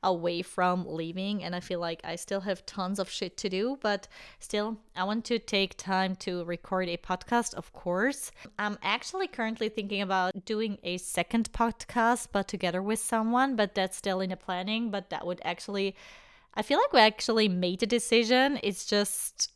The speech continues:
um, still in the concept kind of phase, right? So, but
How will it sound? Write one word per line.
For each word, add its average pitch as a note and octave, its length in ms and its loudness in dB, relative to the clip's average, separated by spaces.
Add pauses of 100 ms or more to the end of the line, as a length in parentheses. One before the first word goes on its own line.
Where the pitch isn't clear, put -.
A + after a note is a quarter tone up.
um, F#3 580 6
still G3 520 2
in F3+ 340 -2
the E3 440 0 (1080)
concept - 760 0
kind E3 280 -4
of D3 100 -4
phase, - 440 -8
right? E3+ 300 -2 (300)
So, F#3 640 4
but F#3 480 -2